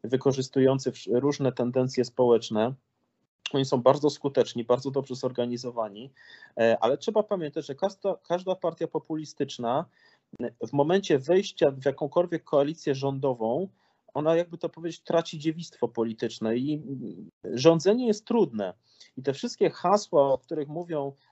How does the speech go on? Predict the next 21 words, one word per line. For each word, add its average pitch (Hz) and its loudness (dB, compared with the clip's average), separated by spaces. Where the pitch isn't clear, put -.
e, 120 -2
mówią, 135 -6
e, 120 -6
populiści, 151 -4
one 143 -6
wtedy 175 -4
rozbijają 170 -2
się 180 -6
o 170 -2
ścianę. 196 0
To 160 -8
też - -6
trzeba 151 -2
pamiętać, 156 -4
na 156 -8
przykład 151 -6
było 156 4
wiele 208 6
takich 160 -6
partii, 160 2
które, 131 0